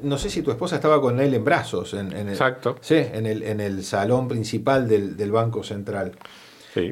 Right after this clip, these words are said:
Speaker 2: y a eso ahora agregamos nieto también, este
Speaker 1: Bueno, ahí me vas ganando,
Speaker 2: Sí.
Speaker 1: este, lo cual se explica por la diferencia de años que
Speaker 2: Es,
Speaker 1: tenemos.
Speaker 2: por supuesto.
Speaker 1: Eh, Julio es economista, egresado de la Universidad,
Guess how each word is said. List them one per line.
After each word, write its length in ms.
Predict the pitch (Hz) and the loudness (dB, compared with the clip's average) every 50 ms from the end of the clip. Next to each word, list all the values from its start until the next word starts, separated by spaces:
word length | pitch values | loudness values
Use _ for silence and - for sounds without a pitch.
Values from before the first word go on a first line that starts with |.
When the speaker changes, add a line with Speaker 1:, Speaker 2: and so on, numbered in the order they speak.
| - - - | -6 -8 -2
Speaker 2:
y 120 | - 87 | 0 4
a 100 | 90 95 | 4 4
eso 160 | 101 - 113 | 6 6 6
ahora 240 | 101 101 104 107 107 | 6 8 8 8 6
agregamos 500 | 107 110 110 113 110 107 113 123 127 117 | 6 6 8 8 8 6 6 4 4 2
nieto 400 | 107 95 90 82 - - 71 69 | 4 4 2 2 0 -2 -4 -4
también, 440 | 67 71 71 71 73 73 69 69 67 | -4 -6 -6 -6 -8 -8 -8 -8 -10
este 440 | - - - - 127 - - - - | -12 -12 -12 -10 -10 -8 -10 -8 -8
Speaker 1:
Bueno, 220 | 104 95 92 92 | -8 -6 -6 -6
ahí 100 | 95 104 | -6 -4
me 140 | 110 117 113 | -2 0 0
vas 160 | 117 117 117 | 2 2 0
ganando, 500 | 110 104 107 107 107 110 107 123 139 143 - - - | 0 0 0 -2 -2 0 -2 -2 -4 -4 -8 -10 -10
Speaker 2:
Sí. 60 | - 73 - - - | -10 -10 -10 -8 -10
Speaker 1:
este, 260 | 98 - - 107 113 | -8 -6 -4 -2 -2
lo 120 | 139 135 | -2 -2
cual 360 | - - 117 117 117 110 - - - | 0 2 2 2 0 -2 -6 -12 -14
se 120 | - 101 | -14 -14
explica 300 | - - 113 - 123 110 | -10 -10 -4 -2 -2 -2
por 120 | 113 107 | -2 -2
la 80 | 101 95 | -4 -4
diferencia 440 | 95 95 - 98 98 101 92 101 92 | -4 -4 -6 -6 -6 -6 -6 -6 -6
de 140 | 90 92 92 | -6 -8 -8
años 180 | 92 92 90 | -10 -10 -10
que 80 | 92 - | -8 -6
Speaker 2:
Es, 60 | 95 | -6
Speaker 1:
tenemos. 200 | - - - 92 | -6 -6 -6 -4
Speaker 2:
por 140 | 90 82 - | -2 -2 -2
supuesto. 380 | - 85 71 69 69 - - - - - - - - - - - - - - | -4 -6 -8 -10 -12 -12 -14 -16 -20 -20 -20 -20 -20 -20 -20 -20 -12 2 6
Speaker 1:
Eh, 580 | 147 143 143 139 139 139 139 139 139 135 131 - | 8 8 8 10 8 8 8 8 8 8 6 6
Julio 320 | - 208 208 202 190 180 | 6 6 8 8 8 8
es 160 | 185 190 185 - | 8 8 6 4
economista, 800 | 156 151 147 139 143 151 196 208 202 208 - 226 226 233 226 | 6 6 8 8 8 8 6 6 4 4 6 8 8 8 8
egresado 720 | 202 156 143 123 113 - 147 143 147 143 135 135 135 135 | 6 6 4 2 4 6 8 8 10 10 8 8 6 6
de 100 | 123 120 | 4 4
la 100 | 113 117 | 4 2
Universidad, 720 | 113 113 110 113 107 110 - 107 107 117 120 123 123 120 113 | 2 4 2 2 2 0 0 2 4 4 6 4 4 2 -2